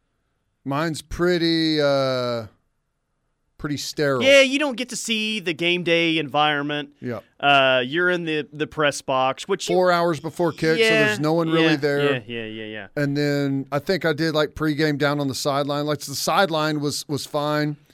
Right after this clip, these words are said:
Speaker 1: I hate the type of grass they had. Didn't they just switch to turf?
Speaker 2: I think so, yeah.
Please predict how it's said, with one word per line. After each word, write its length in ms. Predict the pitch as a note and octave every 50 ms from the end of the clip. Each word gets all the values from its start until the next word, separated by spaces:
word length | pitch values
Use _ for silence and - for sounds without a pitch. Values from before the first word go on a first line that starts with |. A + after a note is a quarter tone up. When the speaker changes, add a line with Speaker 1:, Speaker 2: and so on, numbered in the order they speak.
| _ _ _ _ _ _ _ _ _ -
Speaker 1:
I 120 | C#3 C#3+
hate 220 | C3+ D3+ F3 - -
the 60 | D#3
type 280 | - F3 D#3+ D#3+ -
of 80 | C#3+ A#2+
grass 340 | G#2+ C3+ C#3+ D3+ D#3 D3 -
they 160 | - D3 C3+
had. 180 | C#3 C#3 C#3 C3+
Didn't 200 | - F3+ G#3+ B3
they 100 | C4 C4+
just 180 | C4+ C#4 -
switch 260 | - - B3 A3+ -
to 100 | - G3+
turf? 380 | D3 - D3+ D3 E3 F#3 - - -
Speaker 2:
I 100 | - G#2
think 180 | G2+ A#2 G#2 -
so, 300 | - A#2+ G#2 G2 G2 F2 G#2+
yeah. 220 | A2 G#2 F#2+